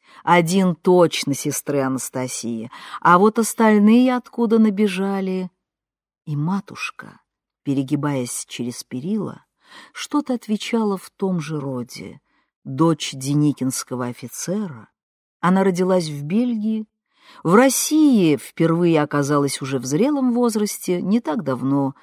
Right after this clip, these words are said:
коротким заездом. В голосе ее звучало что-то неуловимо дальнее, инакое, словно долетавшее сквозь толщу лет.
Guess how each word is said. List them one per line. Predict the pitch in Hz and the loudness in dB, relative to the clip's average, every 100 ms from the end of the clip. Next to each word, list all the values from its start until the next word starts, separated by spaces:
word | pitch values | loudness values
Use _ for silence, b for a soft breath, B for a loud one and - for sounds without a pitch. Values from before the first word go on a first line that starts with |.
| b b - | b b -6
коротким | 147 175 208 _ 139 | -2 -2 -4 _ -6
заездом. | 127 131 127 127 110 - 120 139 _ _ _ | -4 -4 -4 -6 -8 -10 -10 -10 _ _ _
В | - 127 | -14 -10
голосе | 127 196 202 147 - - | 0 2 2 -2 -10 -12
ее | 98 98 - _ _ _ _ - | -12 -14 -16 _ _ _ _ -8
звучало | 139 180 - 208 196 | -2 -2 -2 -4 -4
что-то | - - 190 - 180 170 _ _ _ | -8 -6 -6 0 -2 -2 _ _ _
неуловимо | 147 160 160 156 160 269 294 247 | -2 0 0 -2 -2 -4 -2 -2
дальнее, | 196 151 151 151 139 131 131 120 123 - _ _ _ _ | -2 -4 -4 -4 -6 -6 -6 -8 -10 -16 _ _ _ _
инакое, | 165 143 131 143 151 - 101 101 _ _ _ _ _ _ | -4 -2 0 -2 -6 -12 -20 -20 _ _ _ _ _ _
словно | - - 180 175 170 | -8 2 2 4 2
долетавшее | 160 156 151 - 247 233 - - 208 196 185 b b b | 2 0 -2 -2 -2 -4 -6 -2 0 0 -4 b b b
сквозь | - - 143 139 - - | -14 -4 0 0 0 -6
толщу | 147 151 147 - - | -4 -4 -6 -12 -10
лет. | 127 - | -10 -12